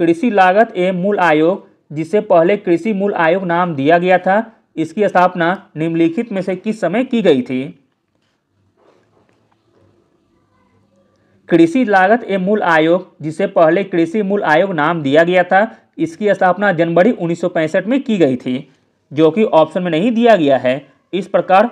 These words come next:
ऑप्शन नंबर ई सही है, उपयुक्त में से कोई नहीं। अगला और अंतिम प्रश्न देखते हैं, जीएसटी यानी कि वस्तु एवं सेवा कर परिषद का अध्यक्ष निम्नलिखित में से कौन होता है? जीएसटी परिषद का अध्यक्ष होता है केंद्रीय वित्त मंत्री,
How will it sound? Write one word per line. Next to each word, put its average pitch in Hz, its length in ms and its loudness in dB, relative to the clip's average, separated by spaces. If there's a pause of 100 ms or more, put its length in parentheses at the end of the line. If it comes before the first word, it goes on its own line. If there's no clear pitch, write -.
(120)
ऑप्शन 160 240 0
नंबर 185 260 -2
ई 202 100 -4
सही 180 280 -2
है, 123 220 -2 (100)
उपयुक्त 160 300 -2
में 151 120 -2
से 247 200 0
कोई 196 220 0
नहीं। 123 280 -2 (480)
अगला 160 220 2
और 208 60 6
अंतिम 180 280 -2
प्रश्न 180 260 -2
देखते 143 280 -4
हैं, 180 380 -4 (1120)
जीएसटी 175 520 4
यानी 208 260 -2
कि 208 140 -4
वस्तु 170 360 0
एवं 208 140 -4
सेवा 175 340 2
कर 190 240 2 (260)
परिषद 165 400 0
का 196 140 4
अध्यक्ष 156 400 2 (300)
निम्नलिखित 165 540 -2
में 185 100 -4
से 190 160 -6
कौन 185 260 2
होता 208 340 2
है? 123 320 -6 (1500)
जीएसटी 170 460 2
परिषद 170 420 0
का 208 120 6
अध्यक्ष 170 380 2
होता 196 220 0
है 214 140 2
केंद्रीय 185 400 0
वित्त 233 240 -2
मंत्री, 175 380 -2